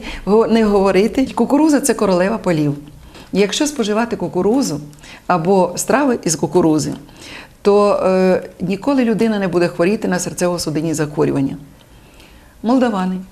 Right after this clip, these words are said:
які споживають багато мамалиги із кукурудзяного борошна, у них не болить серце. Там найменша кількість людей хворіє на серце, хворіє на серцево-судинні захворювання, хворіє на склероз.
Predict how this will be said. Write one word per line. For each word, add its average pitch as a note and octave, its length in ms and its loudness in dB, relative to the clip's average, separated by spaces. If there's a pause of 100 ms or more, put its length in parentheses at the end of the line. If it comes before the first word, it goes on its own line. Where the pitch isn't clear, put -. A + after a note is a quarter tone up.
(300)
які G3 240 0
споживають F3+ 460 0
багато D#3+ 340 0
мамалиги F3+ 840 2 (380)
із - 140 0
кукурудзяного F3 680 0
борошна, F#3+ 480 0 (460)
у D#4 60 -2
них F4+ 220 -4
не D#4 60 0
болить C4 300 0
серце. A3 420 -4 (300)
Там A3+ 340 4
найменша G3 1040 2
кількість E3+ 480 0
людей A3 380 2 (220)
хворіє F3 440 2
на D#3 180 0
серце, A3 500 -2 (280)
хворіє F3+ 240 2
на F3 120 2
серцево-судинні E3 840 0
захворювання, F#3+ 640 2 (360)
хворіє E3 320 -2
на E3 100 -4
склероз. D#3+ 580 -4